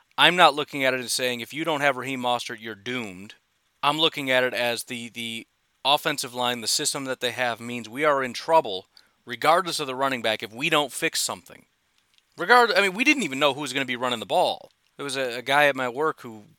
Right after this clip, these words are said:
bet a lot of money on a completely different running back who, I mean, granted, he wasn't really expected to be.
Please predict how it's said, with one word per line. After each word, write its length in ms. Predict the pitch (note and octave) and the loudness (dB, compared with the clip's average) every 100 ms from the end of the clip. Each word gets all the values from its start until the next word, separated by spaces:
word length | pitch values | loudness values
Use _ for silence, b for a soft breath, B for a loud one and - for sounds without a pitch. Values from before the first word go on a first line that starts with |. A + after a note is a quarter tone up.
| _ _ _ | _ _ _
bet 440 | B2 A2+ C3+ C#3 _ _ | -20 0 2 2 _ _
a 100 | A#2 | -10
lot 260 | A2 C3 D3+ | 2 4 4
of 120 | B2+ | 2
money 360 | C#3 D3 B2 | 2 2 0
on 180 | B2 A#2+ | -2 -2
a 100 | A#2+ | -2
completely 540 | G#2 C3+ - F3+ F#3 E3+ | -4 -12 -6 -6 -4 -2
different 320 | F3 D3 C3+ | 0 0 2
running 180 | E3 A2+ | 2 2
back 220 | A2 - | -2 -2
who, 180 | F3+ C3 | -6 0
I 80 | |
mean, 160 | C#3+ C3 | 0 0
granted, 320 | B2 B2 A2+ | -2 -2 -2
he 80 | A2+ | -6
wasn't 280 | B2 A2 A2+ | -4 -6 -8
really 160 | A2+ | -8
expected 480 | G#2 - B2 - A2+ | -8 -6 -8 -8 -14
to 60 | G#2 | -12
be. 320 | G#2 A#2 A#2+ | -8 -8 -8